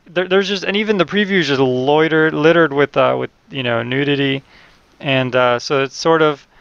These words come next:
I feel like that's sort of what they're going for, and, and this <laughs> is, this article really sort of pokes at, at, uh, at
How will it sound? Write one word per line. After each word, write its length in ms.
I 80
feel 220
like 160
that's 280
sort 180
of 60
what 120
they're 80
going 340
for, 380
and, 180
and 180
this 280
<laughs> 160
is, 260
this 200
article 420
really 400
sort 280
of 160
pokes 320
at, 240
at, 280
uh, 40
at 60